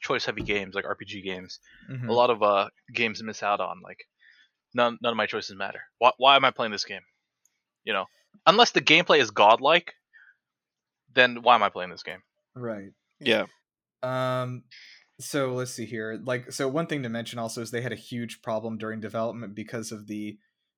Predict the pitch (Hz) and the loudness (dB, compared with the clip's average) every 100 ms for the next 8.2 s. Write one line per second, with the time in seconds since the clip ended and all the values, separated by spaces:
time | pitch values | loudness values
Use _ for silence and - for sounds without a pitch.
0 | _ 147 143 127 120 117 113 113 110 110 | _ -4 2 0 0 -4 -4 -4 -6 -10
1 | 120 120 110 123 117 120 123 131 131 - | -8 -8 -6 -8 -6 -6 -6 -8 -10 -20
2 | _ - 113 110 110 107 - 117 110 - | _ -6 -2 -2 -4 -14 -14 -10 -8 -8
3 | - _ _ _ _ 123 123 117 143 131 | -12 _ _ _ _ -8 -6 0 0 2
4 | 120 117 123 117 113 110 107 110 107 101 | 0 -2 -6 -6 -6 -6 -8 -10 -10 -10
5 | 110 - 110 107 107 - - 110 107 107 | -12 -8 -8 -8 -10 -6 -6 -6 -8 -8
6 | 107 104 104 107 113 110 104 - - - | -8 -6 -6 -8 -8 -8 -8 -14 -20 -10
7 | 113 113 107 107 113 107 110 107 107 127 | -10 -8 -10 -6 -4 -4 -6 -8 -6 -4
8 | 117 | 0